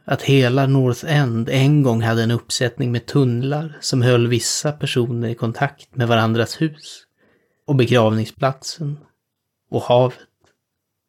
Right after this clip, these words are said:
Låt dem anklaga och ansätta ovan mark. Saker pågick varje dag som de inte kunde nå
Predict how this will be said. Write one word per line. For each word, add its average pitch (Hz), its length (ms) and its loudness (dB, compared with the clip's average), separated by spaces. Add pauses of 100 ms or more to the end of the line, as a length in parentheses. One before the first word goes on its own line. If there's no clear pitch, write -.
(380)
Låt 143 200 2
dem 113 160 2
anklaga 123 1000 -2
och 131 160 2
ansätta 120 720 -2
ovan 117 420 -2
mark. 143 680 -8 (840)
Saker 123 640 0
pågick 123 480 -4
varje 123 460 0
dag 139 400 -2
som 120 160 -2
de 117 140 2
inte 113 200 -2
kunde 110 240 -2
nå 131 400 -2